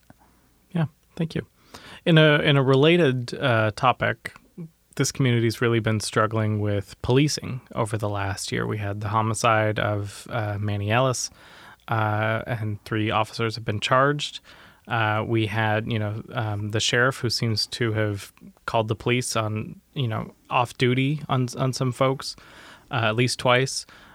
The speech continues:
Um, we have the incident in January where an officer, uh, drove his car into, uh, a crowd.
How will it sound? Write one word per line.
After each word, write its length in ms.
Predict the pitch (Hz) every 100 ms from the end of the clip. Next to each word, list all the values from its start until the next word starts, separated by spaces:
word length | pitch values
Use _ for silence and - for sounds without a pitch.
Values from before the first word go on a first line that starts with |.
| _
Um, 520 | - 120 107 104 104 113
we 100 | -
have 80 | 113
the 80 | 113
incident 320 | 113 127 113
in 80 | 110
January 480 | 123 139 139 139 135
where 140 | 113
an 80 | 110
officer, 580 | 117 123 120 113 113 117 -
uh, 360 | 131 107 107 117 - -
drove 220 | 135 117
his 100 | 113
car 420 | - 123 120 123
into, 840 | 120 117 117 - 117 113 107 110 110 - _
uh, 200 | - 113 110
a 40 |
crowd. 460 | - 113 127 151